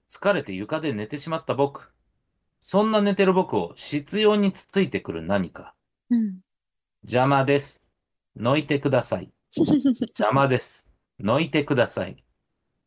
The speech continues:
Speaker 1: そう。
Speaker 2: <laughs>
Speaker 1: エーアイ搭載のお掃除ロボット、あずさだ。お掃除ロボットなんて、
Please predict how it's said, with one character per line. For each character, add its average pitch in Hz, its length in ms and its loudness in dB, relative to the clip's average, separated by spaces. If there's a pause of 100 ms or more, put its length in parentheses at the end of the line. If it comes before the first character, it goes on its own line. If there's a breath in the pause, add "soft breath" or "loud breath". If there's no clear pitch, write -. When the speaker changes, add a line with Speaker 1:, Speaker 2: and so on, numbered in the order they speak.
(160)
Speaker 1:
そ - 460 0
う。 - 100 -20
Speaker 2:
<laughs> - 320 -4
Speaker 1:
エ 117 200 4
ー 127 40 4
ア 123 40 2
イ 117 140 -2
搭 110 120 -4
載 117 200 -2
の 110 100 -2
お 110 60 -2
掃 131 160 -2
除 135 100 -2
ロ 135 80 2
ボ 113 100 0
ッ - 100 -8
ト、 113 300 2 (400)
あ 113 220 2
ず 104 160 -10
さ 98 240 -10
だ。 - 260 -14 (1500 soft breath)
お 113 80 -4
掃 196 220 4
除 208 100 2
ロ 208 100 4
ボ 190 100 4
ッ 185 60 -4
ト 139 100 -6
な 120 120 2
ん 107 80 -6
て、 98 320 -6